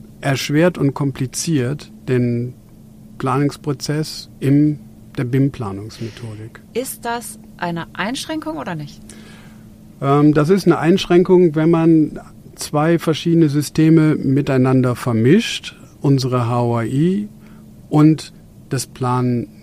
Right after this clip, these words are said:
Speaker 1: mit bim, weil, wie gesagt, die Systeme nicht richtig zusammenpassen. Wenn man klare Regeln im Projektteam aufstellt, kann man da sehr wohl mitarbeiten. In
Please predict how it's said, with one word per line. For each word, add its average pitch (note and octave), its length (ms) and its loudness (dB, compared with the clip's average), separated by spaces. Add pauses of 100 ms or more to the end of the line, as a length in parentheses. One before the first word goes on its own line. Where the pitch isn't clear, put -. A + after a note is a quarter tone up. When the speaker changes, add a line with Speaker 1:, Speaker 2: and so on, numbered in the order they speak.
Speaker 1:
mit A#2 440 -6 (140)
bim, E3+ 540 4 (1040)
weil, B2 360 -4
wie B2+ 100 -4
gesagt, A#2+ 340 -8
die B2+ 60 -8
Systeme A#2+ 420 -6
nicht A#2 220 -8
richtig A#2 260 -10
zusammenpassen. D3+ 840 -4 (560)
Wenn C#3 760 4
man B2+ 440 0
klare C3 680 -2
Regeln E3+ 440 4
im B2 160 0
Projektteam A#2 1400 -4
aufstellt, D#3+ 1000 -4 (340)
kann D3 160 0
man D3+ 100 4
da D3+ 120 0
sehr C#3+ 180 0
wohl D#3+ 160 6
mitarbeiten. A2 920 0 (1300)
In D3 320 4